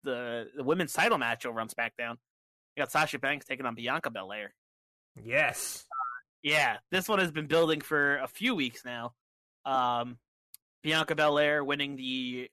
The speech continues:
Speaker 1: Battle Royal, uh, to get the, the number one contender slot, uh, for Sasha Banks' title. Uh, on a couple of,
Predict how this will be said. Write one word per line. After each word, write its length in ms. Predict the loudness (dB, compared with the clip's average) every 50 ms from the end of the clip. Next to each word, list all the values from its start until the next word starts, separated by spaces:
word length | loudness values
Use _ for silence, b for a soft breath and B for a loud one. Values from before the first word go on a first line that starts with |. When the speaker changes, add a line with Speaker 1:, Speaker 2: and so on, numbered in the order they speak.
| -6
Speaker 1:
Battle 240 | -4 -4 -2 -2 -2
Royal, 640 | -4 -2 2 4 4 4 4 4 4 2 2 0 -2 _ _ _ _ _ _ _ _ _ _ _ _ _ _ _ _ _ _ _ _ _ _ _ _ -2
uh, 200 | 0 2 2 2 0 -4 -8
to 120 | -10 -8 -4
get 200 | -2 -4 -4 -4 _
the, 560 | -10 -10 -8 -8 -8 -8 -8 -10 -10 -12 -14 _ _ _ -14
the 80 | -10 -6
number 180 | -6 -4 -4 -4
one 180 | -6 -6 -8 -14 _ _ -10
contender 420 | -10 -8 -4 -2 -2 0 0 0 -2
slot, 400 | -2 0 2 4 4 4 2 0 _ _ _ _ _ _ _ _ _ _ _ -6
uh, 220 | -2 0 0 0 0 -2
for 560 | -4 -8 -2 2 6 6 6 6 6 4 2 2
Sasha 320 | 2 2 2 2 0 -2
Banks' 260 | -4 -4 -4 -6 -10 -16 -10
title. 440 | -4 -2 -2 0 0 0 -2 -4 _ _ _ _ _ _ _ _ _ _ _ _ _ _ _ _ _
Uh, 380 | -4 -2 -2 0 0 -2 -2 -4 -8 _ _ _ _ _ 0
on 280 | 0 0 0 -2 -8 -14 _ _ _ _ _ _ _ -8
a 40 | 0
couple 380 | 2 2 2 4 4 2 2
of, 320 | 2 2 0 -4 -10 -18